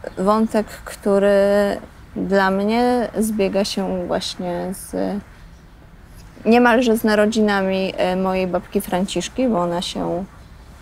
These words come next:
e, całą, całe swoje dzieciństwo, e, spędza, e, we wsi, która zbroi się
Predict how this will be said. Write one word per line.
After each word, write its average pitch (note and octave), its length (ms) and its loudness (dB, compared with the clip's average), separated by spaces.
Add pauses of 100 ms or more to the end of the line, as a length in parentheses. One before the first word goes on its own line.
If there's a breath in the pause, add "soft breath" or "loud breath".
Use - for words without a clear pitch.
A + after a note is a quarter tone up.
(140)
e, F3+ 140 0
całą, F3+ 360 2
całe F#3+ 320 0
swoje F3 280 0
dzieciństwo, F3+ 1000 -2 (280)
e, G3+ 340 -2
spędza, F#3 720 -2 (360 loud breath)
e, G3+ 300 0
we F3+ 160 0
wsi, - 320 -6
która F3+ 500 2 (520 loud breath)
zbroi G3+ 560 6
się F3 420 -2